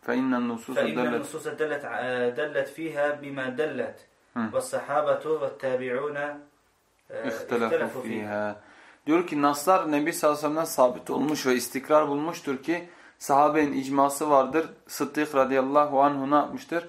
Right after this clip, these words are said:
Speaker 1: Haricilerle savaşmıştır.
Speaker 2: Hmm.
Speaker 1: Neyin hilafına? Şu durum bunun hilafıdır ki,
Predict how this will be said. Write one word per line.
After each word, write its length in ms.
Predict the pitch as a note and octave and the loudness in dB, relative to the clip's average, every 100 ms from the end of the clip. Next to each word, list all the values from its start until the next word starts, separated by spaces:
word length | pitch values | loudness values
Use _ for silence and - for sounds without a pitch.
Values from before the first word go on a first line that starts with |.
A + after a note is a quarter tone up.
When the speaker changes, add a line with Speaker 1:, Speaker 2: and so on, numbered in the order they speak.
| - - - | -14 -20 -10
Speaker 1:
Haricilerle 760 | - B2 B2+ B2 C3+ D3 D3+ | 4 4 6 0 0 0 0
savaşmıştır. 840 | D#3 C#3 B2+ B2 - B2 - B2 - - - - | 0 2 2 0 -6 -10 -8 -10 -12 -20 -20 -20
Speaker 2:
Hmm. 560 | A2+ A2 - D#3 D#3 | -20 -20 -20 -14 -4
Speaker 1:
Neyin 240 | E3+ G3 G3+ | 2 2 2
hilafına? 840 | - E3 D3+ C#3+ D#3 D#3 E3+ - | 0 4 6 6 4 4 4 2
Şu 280 | - E3+ D3+ | -4 -4 -2
durum 280 | D#3+ E3 D#3 | -2 -2 -2
bunun 240 | D#3 E3 | -2 -4
hilafıdır 640 | D#3 D3 D3 D3 E3 D#3+ | -4 2 4 4 -2 -4
ki, 320 | - F3+ F#3+ | 0 -2 -2